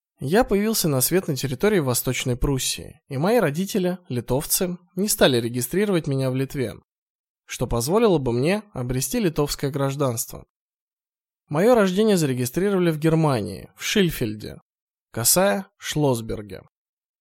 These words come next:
Однако, согласно германскому семейному праву, меня нельзя было записать немцем, потому что мой отец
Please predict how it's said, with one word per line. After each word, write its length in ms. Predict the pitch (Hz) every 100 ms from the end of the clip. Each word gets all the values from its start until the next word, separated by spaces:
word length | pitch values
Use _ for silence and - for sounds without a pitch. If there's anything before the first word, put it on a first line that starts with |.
| _ _ _ _ _ _
Однако, 400 | - 135 233 254
согласно 440 | - 180 190 202 170
германскому 580 | 156 160 170 - 143 139
семейному 500 | 131 131 127 123 -
праву, 300 | 208 233 143
меня 220 | 147 202
нельзя 400 | 202 190 196 202
было 220 | 135 120
записать 440 | 117 - 120 131 131
немцем, 580 | 139 127 - 104 - _
потому 280 | 123 127 139
что 160 | -
мой 260 | 135 131 110
отец 460 | 104 180 220 -